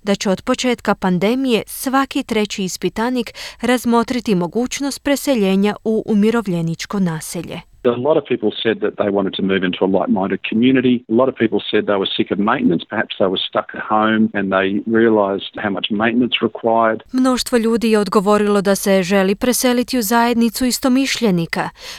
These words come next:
Speaker 1: Mnoštvo njih je također odgovorilo da im je dosta održavanja i manja. Možda su za vrijeme pandemije zbog nemogućnosti kretanja više vremena provodili u kućama i shvatili koliko im održavanje oduzima vremena i novca,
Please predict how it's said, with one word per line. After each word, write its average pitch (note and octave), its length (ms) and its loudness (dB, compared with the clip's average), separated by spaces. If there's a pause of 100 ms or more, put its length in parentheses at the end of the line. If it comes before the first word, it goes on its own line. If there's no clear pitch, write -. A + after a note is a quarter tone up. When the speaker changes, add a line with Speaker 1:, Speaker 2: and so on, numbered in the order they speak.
Speaker 1:
Mnoštvo C#4+ 440 2
njih G3+ 300 2
je G3 60 4
također G3 520 0
odgovorilo G3 640 2
da G#3+ 120 2
im G#3+ 120 4
je G#3+ 120 4
dosta B3+ 500 0
održavanja F#3 720 0
i F3+ 100 2
manja. E3 460 0 (400)
Možda F#3+ 360 2
su G#3 140 -4
za F#3+ 140 0
vrijeme G#3+ 340 2
pandemije G#3 720 2
zbog E3 320 -2
nemogućnosti F#3+ 880 0
kretanja A#3 580 0 (360)
više C4+ 340 0
vremena A3+ 460 2
provodili G3 600 2
u F3+ 80 -6
kućama B3 540 0 (100)
i A3+ 100 0
shvatili G#3 760 0 (320)
koliko G3+ 540 2
im G#3 160 4
održavanje F#3+ 720 0
oduzima G#3+ 480 0
vremena F3 480 -2
i F3 80 0
novca, E3+ 500 -4